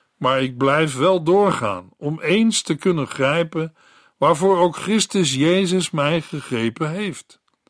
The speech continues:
Ik denk niet dat ik daarin al geslaagd ben, broeders en zusters, maar één ding weet ik zeker,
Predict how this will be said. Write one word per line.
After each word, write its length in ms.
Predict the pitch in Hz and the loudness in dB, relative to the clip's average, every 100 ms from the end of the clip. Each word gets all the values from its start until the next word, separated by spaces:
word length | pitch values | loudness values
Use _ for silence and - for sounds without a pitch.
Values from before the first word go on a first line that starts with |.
| _ _ _ _ - | _ _ _ _ -4
Ik 200 | 185 160 | -2 0
denk 220 | 190 180 | 0 2
niet 400 | 156 208 - 139 | 2 0 -2 -2
dat 160 | 165 | 0
ik 160 | 156 139 | 0 0
daarin 440 | 160 156 151 156 | 0 2 0 -2
al 240 | 151 139 147 | -2 -2 -2
geslaagd 560 | 156 - 185 180 156 | -2 -2 0 0 -2
ben, 260 | 117 104 95 | -6 -10 -8
broeders 380 | 104 113 113 104 | -10 -8 -8 -8
en 120 | 98 | -10
zusters, 600 | 104 92 - 165 - - _ _ - _ - | -10 -10 -12 -14 -14 -20 _ _ -20 _ -4
maar 200 | 143 - | -2 -2
één 360 | 160 220 220 190 | 0 2 2 2
ding 260 | 196 180 | 0 0
weet 300 | 160 165 143 | 0 0 -2
ik 140 | 139 - | -6 -4
zeker, 560 | 135 117 101 98 - | -4 -4 -6 -14 -20